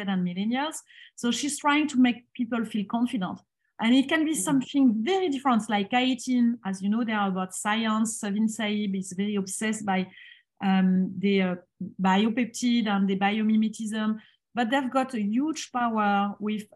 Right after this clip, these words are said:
Speaker 1: um, their hairstylist. Um, and during the covid, they did a donation. And you remember at the beginning, it was super tough. Uh, there was no subvention. No one was helping any hairstylist. And at that time, they were here. And they've built a very strong power,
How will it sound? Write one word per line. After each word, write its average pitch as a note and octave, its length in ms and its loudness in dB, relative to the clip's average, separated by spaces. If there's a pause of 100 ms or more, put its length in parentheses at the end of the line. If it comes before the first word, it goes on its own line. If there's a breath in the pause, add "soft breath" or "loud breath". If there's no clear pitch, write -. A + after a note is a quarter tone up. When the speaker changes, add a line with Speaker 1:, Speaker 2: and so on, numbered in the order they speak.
Speaker 1:
um, F#3+ 500 2
their G3 220 0
hairstylist. A3 1000 -2
Um, F#3+ 420 4
and G3+ 140 2
during A#3+ 240 0
the D4 100 -4
covid, A#3 300 -2
they G#3+ 80 -2
did A#3+ 220 -2
a C#4+ 80 -4
donation. A3 640 -2
And F#3+ 120 0
you G3+ 120 2
remember A#3+ 320 0
at G#3 300 -4
the G3 60 -4
beginning, G3 540 0 (200 loud breath)
it - 100 -20
was A3+ 180 -4
super F4 260 -4
tough. C#4+ 300 -4 (180)
Uh, G3 140 4
there G3+ 140 0
was G#3 240 2
no A3+ 160 4
subvention. G#3 800 0
No G#3 80 2
one A#3+ 300 0
was G3 140 -2
helping A3 380 -2
any G#3+ 360 -2
hairstylist. G3+ 640 -4 (520 loud breath)
And A3+ 220 4
at G#3 180 2
that D#4+ 220 2
time, A#3 240 4
they A3 80 0
were G#3+ 180 2
here. G3 420 -2
And A3 200 4
they've G#3 280 2
built C#4+ 280 -2
a A3+ 80 -4
very C4+ 380 -2
strong C4 540 0 (160)
power, A#3 540 0